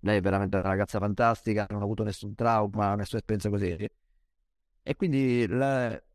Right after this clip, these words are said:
eh, lo scatto, quella cosa di cui parlavamo prima, cioè la cosa che mi ha permesso di dire: "Ok, puoi farcela", è stato di metterci dentro i viaggi del tempo, mon-,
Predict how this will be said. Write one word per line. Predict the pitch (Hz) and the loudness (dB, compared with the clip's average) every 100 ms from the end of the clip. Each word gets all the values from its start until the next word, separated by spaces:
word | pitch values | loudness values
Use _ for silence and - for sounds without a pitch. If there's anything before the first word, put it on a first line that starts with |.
| _ | _
eh, | 117 110 101 101 92 87 | -2 0 0 0 0 -4
lo | _ 120 | _ -2
scatto, | 127 - 165 147 - | -2 0 0 0 -2
quella | 117 113 | 0 0
cosa | 113 117 | -2 -4
di | |
cui | 117 | -2
parlavamo | 120 117 120 | 0 2 0
prima, | 110 120 | 0 -2
cioè | 110 113 | 0 0
la | |
cosa | 127 147 | 0 0
che | |
mi | 127 | 0
ha | 123 | 0
permesso | - 117 139 135 | -2 -2 -4 -2
di | |
dire: | 127 117 | 0 0
"Ok, | - 123 107 98 110 131 _ | 0 0 2 0 -2 -4 _
puoi | 120 | -2
farcela", | 107 104 - 135 139 | 0 -2 0 -2 -2
è | |
stato | - 202 143 135 131 131 113 | -2 -4 0 2 4 2 0
di | 135 | -2
metterci | 160 151 151 - 135 127 123 127 _ _ _ | -6 -4 -6 -2 0 0 -2 -8 _ _ _
dentro | - 139 135 147 147 131 127 123 | -2 -2 0 -2 2 4 6 4
i | |
viaggi | 117 117 | 2 0
del | 123 113 - | 0 -2 -2
tempo, | 139 120 98 117 | -2 0 0 -2
mon-, | 110 123 | 0 0